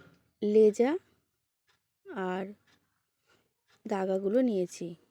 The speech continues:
মানে ইলিশ মাছের পিসগুলো নিয়েছি আর মাথাগুলো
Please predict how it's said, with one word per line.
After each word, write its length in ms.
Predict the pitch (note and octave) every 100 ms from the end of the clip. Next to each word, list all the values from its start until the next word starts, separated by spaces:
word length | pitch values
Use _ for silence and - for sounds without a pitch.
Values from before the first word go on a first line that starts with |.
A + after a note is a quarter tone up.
| _ _ _ _ _ _ -
মানে 180 | G3+ G3
ইলিশ 220 | G#3 G#3+ -
মাছের 260 | G#3+ A#3+
পিসগুলো 500 | A3+ G#3+ G3+ - G3 G#3
নিয়েছি 340 | G#3+ G#3+ -
আর 140 | D4 B3 G#3+ - - - - _ _ _ -
মাথাগুলো 560 | G3+ F#3+ - G#3+ G#3+